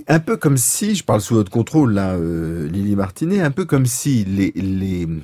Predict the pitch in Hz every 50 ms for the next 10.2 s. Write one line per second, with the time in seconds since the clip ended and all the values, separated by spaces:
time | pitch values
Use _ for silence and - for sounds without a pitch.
0 | - - - - - 101 101 101 139 143 - 180 156 127 110 113 104 98 101 95
1 | - - 95 92 107 127 151 160 160 - 151 92 98 - - - 160 139 - -
2 | - 143 120 - 101 - - - 107 101 85 78 76 87 87 85 78 65 65 -
3 | - 104 95 82 - - - 95 117 120 - 90 78 - - 76 - - 98 -
4 | 87 82 82 87 90 85 - 104 98 95 82 - - - - - - - - 110
5 | 110 104 90 85 80 76 80 78 - - - 104 - - 78 71 - 90 82 -
6 | - - - 107 95 82 73 76 82 110 135 139 110 73 80 95 98 87 80 80
7 | 80 76 78 80 76 73 82 82 80 - - - - - - - 95 101 101 90
8 | 78 80 78 73 80 80 76 73 92 90 87 80 - - 80 71 - - - -
9 | - 87 85 - - 90 85 85 - - 101 90 78 78 - - - - 143 156
10 | 170 180 - -